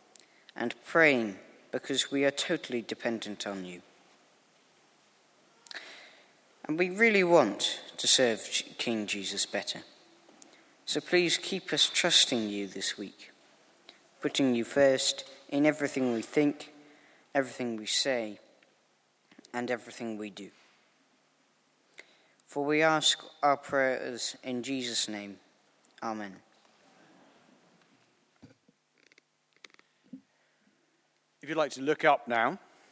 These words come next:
Speaker 2: if you're anything mi-, like me, you're very quick to forget. So it's a good thing to remind ourselves of what we believe, uh, which is why sometimes we do that all together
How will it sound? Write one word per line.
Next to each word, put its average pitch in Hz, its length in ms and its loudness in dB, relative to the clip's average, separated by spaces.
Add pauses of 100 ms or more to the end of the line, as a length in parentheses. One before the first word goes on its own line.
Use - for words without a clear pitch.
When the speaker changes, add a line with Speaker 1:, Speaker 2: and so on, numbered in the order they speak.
(460)
Speaker 2:
if 147 140 0
you're 160 160 8
anything 175 380 6
mi-, 143 180 8 (100)
like 135 320 6
me, 143 220 6
you're 127 300 4
very 156 200 6
quick - 520 0
to - 180 2
forget. 123 640 4 (500)
So 135 200 4
it's 131 160 2
a 135 60 4
good 202 280 6
thing 151 260 6
to 139 140 2
remind 143 480 6
ourselves 113 540 6
of 120 120 2
what 127 220 4
we 120 100 0
believe, 101 600 -4 (880)
uh, 104 140 -2
which 139 180 4
is 139 100 2
why 175 180 12
sometimes 160 520 6
we 131 80 2
do 135 200 4
that 127 180 8
all 165 160 8
together 113 520 4